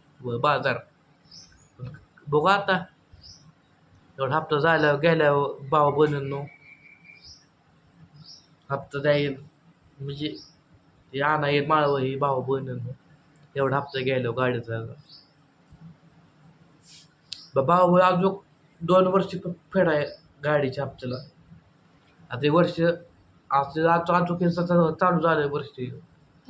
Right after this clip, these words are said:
हे व-, वर्ष संपलं अजून दोन वर्ष मला गाड माझी तिथं घासावं लागेल. कामाचं हे. कुठं बी काम, कसलं बी काम करायचं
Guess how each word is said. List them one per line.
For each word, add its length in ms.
हे 100
व-, 280
वर्ष 160
संपलं 420
अजून 220
दोन 300
वर्ष 340
मला 240
गाड 140
माझी 360
तिथं 540
घासावं 360
लागेल. 320
कामाचं 400
हे. 140
कुठं 260
बी 100
काम, 260
कसलं 300
बी 60
काम 520
करायचं 440